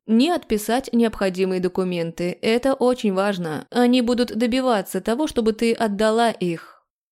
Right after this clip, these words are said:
Ни за что. Иван хочет подставить Арсения, воспользоваться его тяжелым состоянием и временным беспамятством.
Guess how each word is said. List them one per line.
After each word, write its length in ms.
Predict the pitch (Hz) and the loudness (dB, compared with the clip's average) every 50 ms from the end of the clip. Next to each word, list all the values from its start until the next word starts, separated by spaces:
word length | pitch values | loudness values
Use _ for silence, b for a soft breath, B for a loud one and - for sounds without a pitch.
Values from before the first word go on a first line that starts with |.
| _ _ _ _ _ - | _ _ _ _ _ 0
Ни 220 | 285 277 254 226 | 4 6 6 6
за 180 | 190 180 185 170 | 4 4 0 0
что. 460 | - - - - 196 190 180 175 160 160 - _ _ _ _ _ _ _ _ - | -2 -4 -2 0 0 0 0 -2 -6 -10 -14 _ _ _ _ _ _ _ _ 0
Иван 200 | 233 220 214 214 | 2 2 2 2
хочет 340 | 208 - 214 202 - 208 - | 0 0 -2 -2 -2 -4 -4
подставить 540 | - 208 208 - - 240 220 196 190 - - | -4 -6 -6 -4 -4 -4 -2 -2 -4 -4 -6
Арсения, 720 | 196 190 175 - - 196 190 185 180 175 180 175 175 - - | -6 -6 -6 -6 -4 -4 -2 -2 -2 -4 -4 -6 -6 -6 -4
воспользоваться 760 | 208 214 202 208 - - 220 208 196 180 190 190 - - | -2 -2 -2 -2 -4 -4 -2 -2 -2 -2 -2 -4 -4 -2
его 140 | 202 196 185 | -2 -2 -2
тяжелым 400 | 190 - 202 190 196 190 190 190 | 0 0 0 0 0 0 0 -2
состоянием 800 | 185 - 208 208 - 220 220 208 220 208 196 185 185 180 180 185 | -2 -4 -6 -4 -4 -4 -2 0 0 0 0 -2 -2 -4 -4 -4
и 160 | - - 220 | -2 0 0
временным 420 | 202 202 202 196 190 196 190 190 190 | 2 2 2 2 2 0 0 -2 -2
беспамятством. 840 | 196 196 - - 226 220 196 190 - - - 180 175 170 165 156 | -4 -4 -4 -2 -2 -2 -2 -2 -6 -8 -8 -8 -8 -8 -10 -12